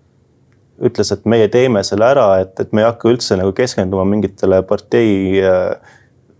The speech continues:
sise mingisugustele probleemidele, et me lihtsalt lähme ja teeme selle ära. Et see on selline poliitikaülene algatus.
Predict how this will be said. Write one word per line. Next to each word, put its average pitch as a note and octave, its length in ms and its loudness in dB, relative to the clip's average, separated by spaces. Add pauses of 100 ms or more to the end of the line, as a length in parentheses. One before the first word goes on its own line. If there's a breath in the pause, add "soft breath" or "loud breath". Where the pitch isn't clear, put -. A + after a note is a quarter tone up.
(140)
sise B2 360 -2 (120)
mingisugustele G2 640 -2
probleemidele, G2+ 680 0
et F#2 140 -8
me G2 100 0
lihtsalt B2 320 -2
lähme A#2+ 300 -2
ja F#2+ 100 0
teeme A2 260 0
selle G2+ 200 0
ära. G2+ 240 -2
Et - 140 -10
see G#2 120 -2
on G2 80 -2
selline G2 240 -2
poliitikaülene G2 840 -2 (120)
algatus. G#2+ 560 -4